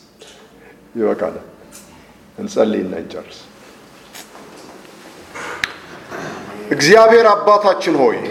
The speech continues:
አሜን እንላለን። አሁንና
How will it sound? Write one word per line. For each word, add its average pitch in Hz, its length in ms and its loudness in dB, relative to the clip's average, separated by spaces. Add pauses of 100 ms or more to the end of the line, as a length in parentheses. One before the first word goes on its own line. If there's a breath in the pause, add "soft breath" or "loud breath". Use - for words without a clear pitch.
(1040)
አሜን 214 580 8
እንላለን። 165 600 2 (1800)
አሁንና 208 600 6